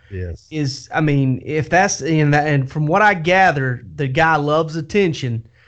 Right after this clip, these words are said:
Speaker 2: He's
Speaker 1: Yes.
Speaker 2: gotten the max amount of it. All right, because that thing is sweeping the
Speaker 1: Yeah.
Speaker 2: streets right now, and I haven't seen it yet. I'm saving, saving that bullet.
Speaker 1: I'm
Speaker 2: But,
Speaker 1: not,
Speaker 2: uh,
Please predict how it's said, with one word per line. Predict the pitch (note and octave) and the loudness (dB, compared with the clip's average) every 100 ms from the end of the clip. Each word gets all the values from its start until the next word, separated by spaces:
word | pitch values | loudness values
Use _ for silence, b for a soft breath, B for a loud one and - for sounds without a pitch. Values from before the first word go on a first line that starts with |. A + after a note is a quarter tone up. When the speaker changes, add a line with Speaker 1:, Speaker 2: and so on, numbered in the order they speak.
| b | b
Speaker 2:
He's | b D3 D3+ | b -2 0
Speaker 1:
Yes. | |
Speaker 2:
gotten | E3 F3+ D#3+ D3 | 2 0 0 0
the | |
max | C3+ C#3+ D#3+ D#3+ - | 2 2 2 2 -2
amount | E3+ D#3 D3 C3+ | -2 0 2 0
of | B2 A#2 | -2 -6
it. | - - _ - | -10 -18 _ -10
All | C3+ | -4
right, | C3+ D3 B2 | -2 -2 -4
because | C#3 C#3 D3+ C3+ B2+ | -10 -6 -2 -2 0
that | D#3 F3+ | 0 0
thing | - F3 | -2 -2
is | D3 C3 | -2 -6
sweeping | - F3 G#3 G#3 G#3 G3+ F#3+ b b b | -6 -2 -2 -2 -2 -2 -4 b b b
the | C#3+ | -6
Speaker 1:
Yeah. | C#3 | -6
Speaker 2:
streets | - F#3+ F#3+ D#3+ - | -2 0 0 -4 -4
right | C#3+ B2+ | 0 0
now, | B2 B2 A#2+ A#2 - _ - | 0 -2 0 -4 -6 _ -6
and | C#3 C3 C3 B2+ | -2 0 0 0
I | D3+ | 2
haven't | F3+ E3 | 2 0
seen | C3+ F#3+ E3 | -2 0 0
it | |
yet. | D3+ E3+ D#3 | 2 2 2
I'm | C#3 | 0
saving, | - E3 E3+ E3 D#3+ | -2 -2 -2 -2 -2
saving | - E3+ D#3 C#3+ | -4 -4 0 0
that | C3 C3+ | 0 -2
bullet. | C3+ C3 A#2+ - B B B | -2 -2 -4 -8 B B B
Speaker 1:
I'm | D#2 C3+ | -2 4
Speaker 2:
But, | C3+ | 4
Speaker 1:
not, | C3 | 2
Speaker 2:
uh, | C3 | -2